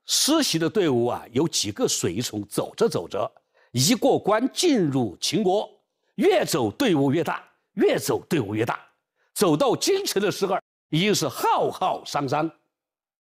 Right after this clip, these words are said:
当然，秦出公的母亲知道这儿玩完了，我派的人去也投靠了施洗，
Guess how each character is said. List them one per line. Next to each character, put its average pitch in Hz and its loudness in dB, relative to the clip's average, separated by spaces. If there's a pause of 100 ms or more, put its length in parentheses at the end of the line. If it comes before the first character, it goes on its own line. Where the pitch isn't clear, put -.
(840)
当 156 2
然， 151 -2
秦 135 2
出 175 0
公 160 2
的 123 2
母 104 -4
亲 131 -6 (540)
知 147 0
道 156 2
这 170 0
儿 139 4
玩 117 2
完 123 0
了， 151 -4 (1500)
我 135 0
派 240 0
的 180 2
人 139 2
去 123 -2
也 110 0
投 - -2
靠 139 -2
了 107 0
施 - -4
洗， - -8